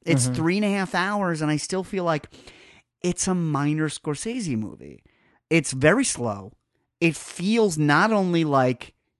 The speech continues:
Speaker 1: actors in their seventies, but a director in his seventies. He's,
Speaker 2: Oh.
Speaker 1: like, taking his time.
Speaker 2: Yeah.
Speaker 1: Also, you know, Netflix didn't have any demands on the running time because there's no competition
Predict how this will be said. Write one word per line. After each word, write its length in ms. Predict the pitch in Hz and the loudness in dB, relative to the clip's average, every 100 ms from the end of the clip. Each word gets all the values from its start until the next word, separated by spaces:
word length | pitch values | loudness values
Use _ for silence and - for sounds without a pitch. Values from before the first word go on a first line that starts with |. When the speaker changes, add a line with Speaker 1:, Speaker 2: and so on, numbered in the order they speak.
| _ _ _ _ _ _ | _ _ _ _ _ _
Speaker 1:
actors 420 | 131 139 - 160 156 | -2 0 4 4 4
in 100 | 175 | 2
their 140 | 170 | 0
seventies, 540 | - 175 175 180 185 | 0 0 0 -2 -2
but 160 | 160 139 | -2 0
a 60 | 131 | 0
director 560 | 120 113 110 - 107 | 0 0 -2 -4 -12
in 80 | 80 | -14
his 120 | 58 | -16
seventies. 460 | - - 73 64 107 | -18 -18 -20 -20 -6
He's, 100 | 127 | -2
Speaker 2:
Oh. 100 | 120 | 0
Speaker 1:
like, 180 | 117 110 | 0 -4
taking 420 | - 135 135 165 | -6 -6 -4 -4
his 140 | 165 | -4
time. 520 | - 135 127 123 120 113 | -2 -2 0 0 0 2
Speaker 2:
Yeah. 440 | 127 120 117 113 - - | 4 4 0 -4 -10 2
Speaker 1:
Also, 380 | 156 175 165 175 | 6 6 6 2
you 240 | 156 147 | 4 2
know, 200 | 147 143 | 4 4
Netflix 540 | 156 143 139 - 147 - | 4 2 -2 -4 -6 -4
didn't 240 | 147 127 | -4 -2
have 200 | 131 127 104 | -2 -4 -4
any 220 | 123 139 | -2 -2
demands 380 | 143 127 123 123 | 0 -2 -2 -2
on 120 | 117 | -4
the 80 | 110 | -2
running 320 | 156 214 160 | 0 0 -2
time 440 | 131 113 107 104 117 _ - _ _ | -4 -4 -6 -8 -10 _ -20 _ _
because 480 | 151 139 151 147 127 | -2 2 4 4 4
there's 240 | 151 143 | 2 2
no 180 | 147 143 | 2 2
competition 1080 | 135 143 143 151 - 151 143 143 123 120 | 0 -4 -4 -6 -6 -6 -4 -2 -2 -2